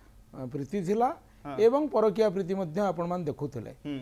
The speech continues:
Speaker 1: ଏବଂ ନିର୍ବାଚନ ପୂର୍ବରୁ ଏଇ ଷ୍ଟୁଡିଓରେ ମୋତେ ଯେତେବେଳେ ପଚାରୁଥିଲେ, ମୁଁ କହିଲି, "ନିର୍ବାଚନର ଫଳାଫଳ ଗୋଟେ ଅଦ୍ଭୁତ, ଅବିଶ୍ୱସନୀୟ,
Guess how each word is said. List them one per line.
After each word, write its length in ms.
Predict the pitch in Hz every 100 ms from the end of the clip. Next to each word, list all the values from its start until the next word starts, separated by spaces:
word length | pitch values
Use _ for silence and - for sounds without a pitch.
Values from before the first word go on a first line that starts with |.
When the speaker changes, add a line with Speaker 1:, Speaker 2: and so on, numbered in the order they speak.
| 123
Speaker 1:
ଏବଂ 200 | 226 254
ନିର୍ବାଚନ 540 | 220 220 269 277 285 254
ପୂର୍ବରୁ 340 | 247 247 277
ଏଇ 160 | 247 254
ଷ୍ଟୁଡିଓରେ 380 | - 247 254 254
ମୋତେ 160 | 233
ଯେତେବେଳେ 260 | 233 220 233
ପଚାରୁଥିଲେ, 600 | 214 185 202 196 220 311
ମୁଁ 140 | 285
କହିଲି, 380 | 240 226 226 208 - - -
"ନିର୍ବାଚନର 640 | 170 180 220 233 240 240
ଫଳାଫଳ 440 | 226 170 190 190 247
ଗୋଟେ 240 | 285 233 196
ଅଦ୍ଭୁତ, 380 | 151 139 180 247
ଅବିଶ୍ୱସନୀୟ, 800 | 233 170 175 - 185 196 233